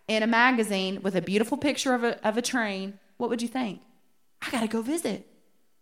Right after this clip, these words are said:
I wanna take my kids. That's gonna be fantastic." Okay, so listen, don't be deceived. We can't be deceived,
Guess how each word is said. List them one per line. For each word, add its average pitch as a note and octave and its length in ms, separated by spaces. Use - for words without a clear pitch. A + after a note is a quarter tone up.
I C#4 80
wanna G4+ 160
take B3 180
my E4+ 140
kids. A4+ 520
That's G#4+ 260
gonna G#4+ 160
be G#4+ 100
fantastic." G#4+ 1000
Okay, B3+ 340
so C#4+ 180
listen, D#4 680
don't B3+ 360
be C#4 220
deceived. C4 720
We D4+ 100
can't E4 280
be D#4+ 120
deceived, C#4+ 680